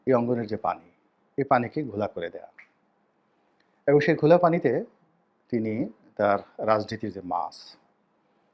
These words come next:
তাদেরকে তিনি স্বীকার করবেন, বিশেষ করে ডক্টর মোহাম্মদ ইউনূস। এবং এই মুহূর্তে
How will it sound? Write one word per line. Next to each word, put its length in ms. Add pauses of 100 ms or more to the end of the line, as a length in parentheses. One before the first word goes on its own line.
(320)
তাদেরকে 320
তিনি 320 (160)
স্বীকার 340
করবেন, 360 (220)
বিশেষ 220
করে 260 (100)
ডক্টর 220
মোহাম্মদ 280 (100)
ইউনূস। 500 (800)
এবং 200
এই 160
মুহূর্তে 440